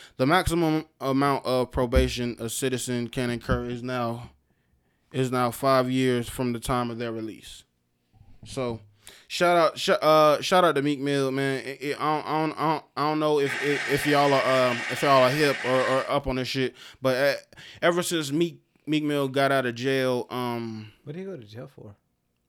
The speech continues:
Speaker 1: Probation violation. The, the, the,
Speaker 2: Mm,
Speaker 1: the, the same,
Speaker 2: oh.
Speaker 1: same exact thing that, that he, that he's doing to, um, reverse, you know, the effects for other people too. You know what I'm saying? Meek, Meek Mill has, has, has, has been on this motherfucking journey to make sure people get motherfucking justice, and because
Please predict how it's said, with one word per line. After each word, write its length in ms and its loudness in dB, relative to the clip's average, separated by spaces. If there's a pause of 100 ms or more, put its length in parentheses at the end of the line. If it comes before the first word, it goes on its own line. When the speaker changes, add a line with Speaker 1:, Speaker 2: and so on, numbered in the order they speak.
(160)
Speaker 1:
Probation 460 0
violation. 560 -4
The, 140 -6
the, 100 -4
the, 220 -8
Speaker 2:
Mm, 180 -8
Speaker 1:
the, 140 -2
the 120 -8
same, 280 -2
Speaker 2:
oh. 20 -6
Speaker 1:
same 300 -2
exact 240 -4
thing 180 -2
that, 200 -4
that 120 -4
he, 120 -4
that 140 -10
he's 120 -8
doing 260 -4
to, 160 -6
um, 400 -8
reverse, 480 -4
you 100 -8
know, 180 -2
the 120 -2
effects 320 -8
for 160 -8
other 180 -2
people 240 -8
too. 260 -6 (340)
You 80 -8
know 80 -2
what 40 -4
I'm 40 -6
saying? 280 -4
Meek, 200 -2 (240)
Meek 180 0
Mill 380 2
has, 420 0
has, 300 0
has, 260 -2
has 220 -2
been 160 -2
on 100 -4
this 120 -6
motherfucking 420 -6
journey 320 -4
to 280 -4 (220)
make 220 0
sure 180 0
people 540 -4 (120)
get 240 -6
motherfucking 520 -2
justice, 480 -4
and 200 -6
because 440 -4